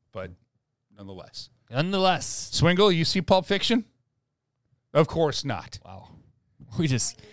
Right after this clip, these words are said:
Speaker 2: do we age ourselves when we ask people this?
Speaker 1: No. Cer-, certain movies are classics. Like, I saw The Godfather, and that movie was, like, by the time I saw it, it was out for, like, twenty years.
Speaker 2: You talking to me? <laughs>
Speaker 1: That's Taxi Driver. <laughs>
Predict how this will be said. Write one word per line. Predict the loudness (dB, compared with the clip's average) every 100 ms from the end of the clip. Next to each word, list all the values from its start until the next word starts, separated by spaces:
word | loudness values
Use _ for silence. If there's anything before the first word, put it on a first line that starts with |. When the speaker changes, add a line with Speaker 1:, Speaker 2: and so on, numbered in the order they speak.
| -8
Speaker 2:
do | 2
we | 2 4
age | 2 2 2
ourselves | 0 0 0 0
when | -2
we |
ask | -2 -2
people | -4 -6
this? | -6 -8 -14
Speaker 1:
No. | -6 0 0 0 -8 _ _ _ _ -12
Cer-, | -6 -6 -4
certain | -4 -2 -4
movies | -6 -4
are | -4
classics. | -2 -2 -2 -4 -10 -8
Like, | -4
I | -2
saw | -2 -4
The |
Godfather, | 0 2 2 2 0 2 -2 -8 -18 _ _ _ _ _ _ _ _ _ _
and | -8
that | -4 -4
movie | -4 -6
was, | -4 -6 -4
like, | -8 -6
by | -4
the | -4
time | -4 -4
I | -2
saw | 0 0
it, |
it | -2
was | -2
out | -2 -4
for, |
like, | -10 -8
twenty | -6 -6
years. | -6 -8 -10 -14 _
Speaker 2:
You | _
talking | -14 -14 -12
to | -12
me? | -8 -6 -6 _ -14
<laughs> | -14 -14 -20 -20 -18
Speaker 1:
That's | -14
Taxi | -8 -8 -8 -10
Driver. | -12 -12 -12
<laughs> | -12